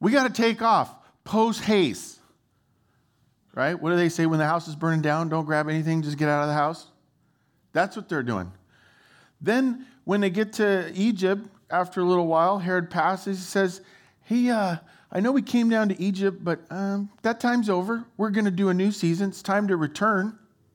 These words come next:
Return or remain. Remain in Egypt, right?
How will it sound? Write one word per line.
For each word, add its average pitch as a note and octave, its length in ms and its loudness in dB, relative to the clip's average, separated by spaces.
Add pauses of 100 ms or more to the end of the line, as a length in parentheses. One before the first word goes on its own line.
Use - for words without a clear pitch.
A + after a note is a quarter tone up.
(2500)
Return E3+ 500 -4 (1040)
or C3 140 -2
remain. C#3 560 -2 (1040)
Remain D3+ 300 0
in D3 120 2
Egypt, B2+ 380 -4 (460)
right? C#3 220 -6